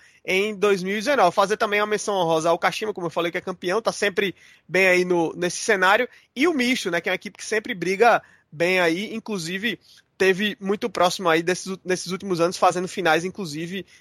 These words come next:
foi finalista em dois mil e dezoito e finalista em dois mil e dezenove. Fechando, portanto, esse nosso, é, momento acerca do futebol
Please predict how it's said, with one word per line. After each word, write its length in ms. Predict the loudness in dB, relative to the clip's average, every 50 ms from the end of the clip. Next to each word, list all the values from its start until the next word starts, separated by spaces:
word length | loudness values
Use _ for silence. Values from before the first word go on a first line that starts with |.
| _ _
foi 280 | -6 0 2 2 2
finalista 420 | 2 2 2 2 2 2 0 -2 -4
em 20 |
dois 120 | -4 -2
mil 100 | 0 0
e 20 | 0
dezoito 460 | 0 -2 -2 -2 -4 -4 -4 -6 -10 -14
e 60 | -14
finalista 480 | -12 -6 -2 0 2 2 0 -2 -4 -4
em 80 | -2
dois 160 | -2 -2 -4
mil 140 | -4 -6 -6
e 40 | -2
dezenove. 440 | 0 2 4 4 4 4 2 0 _ _ -20 -20 -20 -20 _ 4
Fechando, 480 | 6 6 6 6 2 -2 -2 -4 -4
portanto, 480 | -8 -10 -10 -8 -6 -6 -6 -6 -6 -8
esse 180 | -8 -10 -10
nosso, 520 | -8 -8 -8 -8 -10 -12 -10 -10 -10 -12 -14 _ _ _ _ _ _ _ _ _ _ _
é, 460 | -4 -2 0 0 0 0 0 0 -2 -2
momento 640 | 0 -2 0 2 2 0 0 -2 -4 -6 -8 -8 -10 _ _ _ _ _ 2
acerca 480 | 2 2 2 0 -4 -6 -6 -6 -6
do 120 | -8 -8 -8
futebol 540 | -10 -12 -14 -6 0 2 2 2 2 0